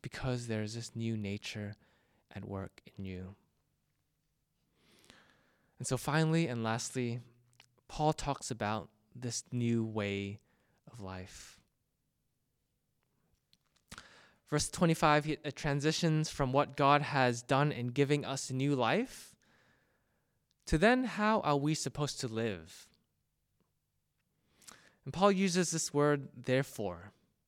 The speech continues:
meaning in light of what I've been talking about in the past few verses, you know, how God the Father has given us a new nature. In light of who you are in Christ,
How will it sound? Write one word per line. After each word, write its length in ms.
meaning 420
in 160
light 240
of 240
what 200
I've 180
been 120
talking 440
about 480
in 100
the 80
past 320
few 180
verses, 800
you 60
know, 60
how 220
God 420
the 140
Father 440
has 200
given 340
us 200
a 60
new 180
nature. 480
In 160
light 220
of 160
who 140
you 220
are 200
in 160
Christ, 720